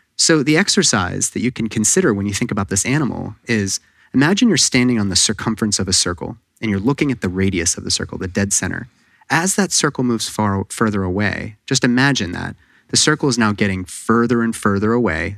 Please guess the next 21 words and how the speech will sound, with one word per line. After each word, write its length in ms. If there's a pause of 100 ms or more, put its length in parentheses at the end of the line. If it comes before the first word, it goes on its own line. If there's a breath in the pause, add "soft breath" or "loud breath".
(100)
The, 240
the 260 (300)
arch, 480
the, 240
the 180
circumference 680
of 80
the 80
circle 260
is 80
getting 240
bigger 240
and 80
bigger. 240
What 140
if 80
that 160
point 180
goes 200
to 120
infinity? 640